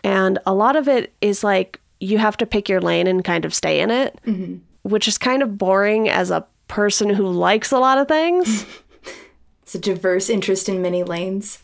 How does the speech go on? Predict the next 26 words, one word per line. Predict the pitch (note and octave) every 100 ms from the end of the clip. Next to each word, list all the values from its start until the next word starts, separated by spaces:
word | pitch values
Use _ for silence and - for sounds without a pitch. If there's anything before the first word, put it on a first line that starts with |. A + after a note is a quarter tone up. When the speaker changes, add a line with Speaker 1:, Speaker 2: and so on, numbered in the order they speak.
| -
Speaker 1:
I | A3+
don't | A#3+
wanna | A#3+ A#3
just, | A3 G#3
like, | A3 G3+
tweet | - G3 F#3+
about | G3 -
podcasts | G3 G3+ - - F#3+ - - _ _ _
and | F#3+
that's | E3+ E3+
it. | F3+ - -
Speaker 2:
Yeah. | G#3 - -
Speaker 1:
But | G#3 A#3 - _
that's | A#3 A#3 A#3
what | A3
you | G#3
have | G3 -
to | G3
do | F3+ F#3
to | F#3+
make | F3+ -
it | - -
work, | A2 C4+ - - - - -
which | F#3+
is | G3 F3+
why | F#3 F3+